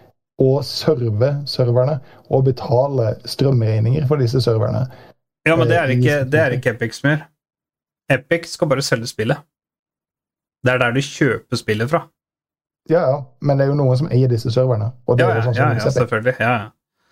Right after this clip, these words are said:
Speaker 1: Eh,
Speaker 2: Men det
Speaker 1: og det vil
Speaker 2: er
Speaker 1: ikke utvikleren, eh, være med å betale for, i og med at de får hundre prosent. Har du sagt at de har fått niognitti prosent, utvikleren har fått niognitti prosent,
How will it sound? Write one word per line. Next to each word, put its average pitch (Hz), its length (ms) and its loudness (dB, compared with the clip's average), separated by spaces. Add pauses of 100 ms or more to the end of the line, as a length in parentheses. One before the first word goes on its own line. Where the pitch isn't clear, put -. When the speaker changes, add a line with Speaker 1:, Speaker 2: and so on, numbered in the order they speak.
(120)
Speaker 1:
Eh, 139 100 2
Speaker 2:
Men 127 120 4
det 127 160 2
Speaker 1:
og 127 80 0
det 127 80 2
vil 131 120 2
Speaker 2:
er 120 120 0
Speaker 1:
ikke 156 240 0
utvikleren, 127 540 0 (120)
eh, 123 160 2
være 123 200 2
med 117 260 0
å 120 260 2
betale 117 340 0
for, 135 240 2
i 127 120 0
og 117 80 2
med 117 100 2
at - 60 -6
de 120 80 2
får 120 220 -4
hundre 110 280 2
prosent. 131 320 0
Har - 220 -2
du 131 40 4
sagt 135 220 0
at 131 80 0
de 131 140 2
har 120 140 2
fått 131 220 -2
niognitti 135 720 2
prosent, 127 340 0
utvikleren 127 460 2
har 127 100 2
fått 131 120 -6
niognitti 123 400 2
prosent, 139 360 0